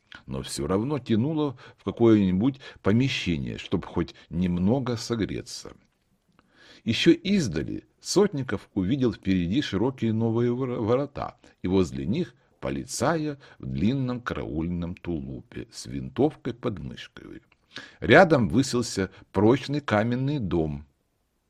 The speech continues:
Наверное, бывшая лавка или какое-нибудь учреждение с четырьмя, э, заросшими по фасаду окнами. Полицай, наверное, ждал их и,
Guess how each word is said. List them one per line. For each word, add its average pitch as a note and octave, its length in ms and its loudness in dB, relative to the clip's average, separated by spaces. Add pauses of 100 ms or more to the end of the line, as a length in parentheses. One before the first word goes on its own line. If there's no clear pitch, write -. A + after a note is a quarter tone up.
(100)
Наверное, E3 480 2
бывшая D3 440 2
лавка B2+ 420 6
или A2+ 100 2
какое-нибудь C3 580 -4 (160)
учреждение A#2+ 880 0
с A#2 60 -14
четырьмя, F#2+ 580 -4 (480)
э, D2 220 -6
заросшими F2 640 2
по F2 140 -2
фасаду A2 400 0
окнами. - 540 -10 (640)
Полицай, A#2+ 540 2
наверное, D#2 580 -2 (200)
ждал F2+ 480 6
их D2+ 260 -4
и, D#3+ 240 0